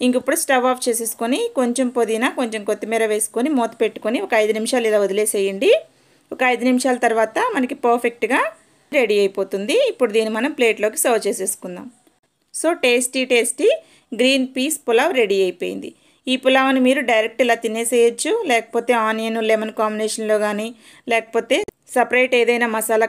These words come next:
కర్రీతో కానీ దేంతో అయినా సరే టేస్ట్ చేయొచ్చు. ఇక్కడైతే నేను వంకాయ పచ్చి బఠానీ కర్రీ వండాను, ఆ కర్రీతో సర్వ్ చేస్తున్నాను. ఇలా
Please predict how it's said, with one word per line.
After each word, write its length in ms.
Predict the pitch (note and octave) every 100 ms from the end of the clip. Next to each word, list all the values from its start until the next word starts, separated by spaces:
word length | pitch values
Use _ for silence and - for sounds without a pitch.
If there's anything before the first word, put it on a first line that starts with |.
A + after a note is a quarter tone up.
| A3
కర్రీతో 340 | G#3+ G#3+ G#3+ G#3
కానీ 200 | G#3 G#3+ - A#3
దేంతో 300 | B3 B3 B3+
అయినా 180 | A#3+ A3 A3
సరే 140 | A#3+ C#4
టేస్ట్ 260 | A3+ A3 -
చేయొచ్చు. 360 | G#3 G3 - G4 A4 B3+
ఇక్కడైతే 380 | A#3+ A#3 A#3 A#3
నేను 200 | A3+ C4 G4 C4+ A3
వంకాయ 340 | A3 A3 B3 A#3+
పచ్చి 200 | A3+ G#3+
బఠానీ 300 | G#3+ G#3+ G#3+ G#3
కర్రీ 220 | F#3 G3+
వండాను, 360 | G3+ F#3+ G3 C4 - G#3+
ఆ 20 | G#3+ G#3+
కర్రీతో 300 | G#3 G#3 B3+ A#3
సర్వ్ 160 | G3+ G3+
చేస్తున్నాను. 500 | G3+ G3 G3+ F#3+ A3+ C5 - _ _ _ _ C4+
ఇలా 120 | C#4